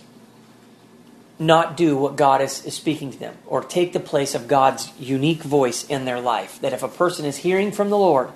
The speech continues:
he said, "Now I can make recommendations and I can,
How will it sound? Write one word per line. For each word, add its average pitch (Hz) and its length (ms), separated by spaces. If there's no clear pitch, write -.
he 160 80
said, 147 180
"Now 147 120
I 160 80
can 165 160
make 165 200
recommendations 165 920
and 139 80
I 135 100
can, 135 260